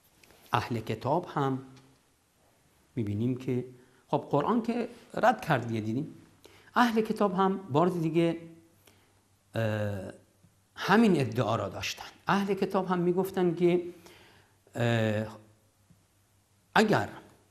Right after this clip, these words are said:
با این شرایطی که ما می‌خوایم، خدا به ما یک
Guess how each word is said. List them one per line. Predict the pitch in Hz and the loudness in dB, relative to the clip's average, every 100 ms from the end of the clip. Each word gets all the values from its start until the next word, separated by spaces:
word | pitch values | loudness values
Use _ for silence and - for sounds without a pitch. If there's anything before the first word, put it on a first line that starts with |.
| _ _ _ _ _ _ _ _ _ _ _ _ _ _ - - - 113 | _ _ _ _ _ _ _ _ _ _ _ _ _ _ -20 -16 -12 -8
با | 120 | 2
این | 143 | 4
شرایطی | 151 143 113 131 147 | 4 2 2 2 2
که | 135 | 4
ما | 147 | 6
می‌خوایم، | 156 117 156 | 6 4 2
خدا | 165 151 143 156 | 4 4 6 8
به | 151 | 6
ما | 156 | 6
یک | 156 156 - | 4 2 0